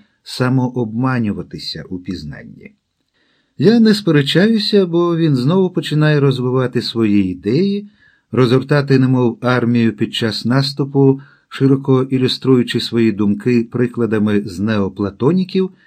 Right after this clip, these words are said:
потім дістає із шухляди столу течку, відкриває і показує рукопис. Гортаючи пожовклі сторінки,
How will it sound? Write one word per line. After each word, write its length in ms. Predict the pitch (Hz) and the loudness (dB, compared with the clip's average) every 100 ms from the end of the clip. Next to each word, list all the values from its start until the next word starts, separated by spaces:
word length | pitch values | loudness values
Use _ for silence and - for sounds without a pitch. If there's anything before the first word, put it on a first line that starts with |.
| _ _ _ _ - | _ _ _ _ 0
потім 440 | 208 208 233 214 | 2 4 2 4
дістає 560 | 202 202 180 190 190 185 | 2 0 0 4 4 4
із 100 | 170 | 0
шухляди 600 | - 160 151 160 156 147 | -4 -4 0 0 2 -2
столу 480 | 139 - 143 139 135 - | -4 0 4 4 2 0
течку, 760 | 127 107 101 - 160 - - - - | 0 2 0 -6 0 2 0 -4 -4
відкриває 920 | 104 107 107 113 190 233 226 185 196 | -4 -2 -2 0 0 0 0 0 -2
і 40 | 208 | -2
показує 600 | 180 - 185 175 175 160 | -6 -2 -4 -2 -2 -2
рукопис. 720 | 170 - - - - - - _ _ _ _ _ _ _ | -6 -8 -10 -12 -14 -14 -16 _ _ _ _ _ _ _
Гортаючи 640 | 107 123 135 120 117 120 110 | -4 -2 2 2 2 2 2
пожовклі 680 | 107 110 98 110 104 110 101 | 2 -4 0 0 0 -2 -4
сторінки, 680 | - 107 101 104 160 139 | -2 -2 -2 -2 -2 -2